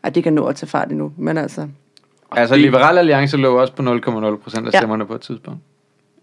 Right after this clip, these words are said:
Speaker 3: I starten, eller
Speaker 1: Det er
Speaker 3: hvad?
Speaker 1: sandt.
Speaker 2: Ja.
Speaker 3: Jeg synes, det var hård, den måling, der kom i sidste uge, hvor af tusind adspurgte var der n-, ikke bare nul procent, men nul mennesker,
Speaker 1: Ja.
Speaker 3: der ville stemme på dem.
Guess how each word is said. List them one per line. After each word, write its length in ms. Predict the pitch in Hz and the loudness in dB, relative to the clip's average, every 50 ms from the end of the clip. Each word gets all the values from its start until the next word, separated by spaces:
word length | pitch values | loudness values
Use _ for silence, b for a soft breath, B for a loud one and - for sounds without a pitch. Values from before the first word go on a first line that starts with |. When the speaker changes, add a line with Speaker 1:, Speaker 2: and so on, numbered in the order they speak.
| _ - | _ -2
Speaker 3:
I 100 | - 147 | 0 2
starten, 340 | 135 - 151 139 135 131 139 | 4 4 4 4 4 2 4
eller 140 | 135 240 233 | 4 4 4
Speaker 1:
Det 40 | |
er 20 | - | 4
Speaker 3:
hvad? 100 | 220 175 | 2 2
Speaker 1:
sandt. 200 | - - - - _ - | 0 -2 -8 -8 _ 2
Speaker 2:
Ja. 140 | 139 143 147 143 B B B B B B B - - | 2 2 2 -2 B B B B B B B -6 -2
Speaker 3:
Jeg 100 | 127 - | -2 0
synes, 180 | - - 185 143 | 2 2 2 4
det 160 | 165 170 147 | 4 4 6
var 60 | 139 | 6
hård, 240 | - 160 156 156 147 | 4 4 4 4 4
den 100 | 143 139 | 2 2
måling, 380 | 135 135 131 131 139 147 147 131 | 4 4 6 6 4 4 2 2
der 60 | 120 | 2
kom 220 | - 147 139 - | 2 2 2 2
i 40 | 127 | 0
sidste 320 | 123 - - 131 127 - 147 | 0 0 0 -2 0 0 0
uge, 80 | 131 | 0
hvor 360 | 123 127 123 104 95 87 - - | 2 2 2 2 2 0 -2 0
af 200 | - 131 127 123 | 2 4 4 2
tusind 400 | 123 - - 180 139 127 160 143 | 2 -2 -4 -4 -2 0 2 4
adspurgte 400 | 131 127 135 - 139 135 127 120 | 4 2 2 2 2 2 4 4
var 80 | 117 117 | 2 2
der 100 | 113 117 117 120 123 | 4 4 4 4 2
n-, 80 | 110 - | 2 0
ikke 240 | - 139 151 151 165 | 0 0 2 2 2
bare 160 | 147 143 131 | 2 4 4
nul 200 | 127 131 135 139 | 4 4 2 2
procent, 540 | 139 - 131 - - 147 135 135 - - - | 0 -4 -6 -2 0 -2 -2 -2 -6 -10 -2
men 340 | 127 127 127 131 131 131 139 | 0 2 4 4 4 6 6
nul 240 | 143 147 156 160 160 | 6 4 4 4 2
mennesker, 680 | 151 143 147 151 175 202 208 - - 123 - - - _ _ _ _ _ _ _ _ _ _ - | 2 4 4 4 4 4 2 2 2 0 0 0 -4 _ _ _ _ _ _ _ _ _ _ -8
Speaker 1:
Ja. 180 | 214 185 170 160 - - - | -4 -4 -4 -6 -6 0 2
Speaker 3:
der 100 | 127 117 | 2 2
ville 140 | 107 104 | 2 2
stemme 220 | 101 - 123 113 107 | 0 2 2 2 2
på 100 | 110 101 | 0 -2
dem. 100 | 101 | -6